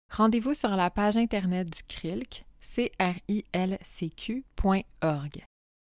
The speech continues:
Terrain d'écriture est lié à mon projet de post-doctorat qui est financé par le Conseil de recherche en sciences humaines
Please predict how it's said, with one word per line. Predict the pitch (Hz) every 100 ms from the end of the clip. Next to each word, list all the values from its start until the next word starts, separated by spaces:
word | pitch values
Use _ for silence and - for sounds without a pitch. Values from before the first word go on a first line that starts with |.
| -
Terrain | 214 214
d'écriture | 226 214 - 196 - 220 202
est | 175
lié | 190
à | 190
mon | 175 165
projet | - 170 170 175
de | 156
post-doctorat | - 208 196 180 - 160 156 196
qui | - -
est | 196
financé | - 180 165 - 226
par | - 185 208 185
le | 165
Conseil | - 208 214 220
de | 196
recherche | 170 - 202 196 170
en | 160
sciences | - 196 - 180
humaines | 165 175 196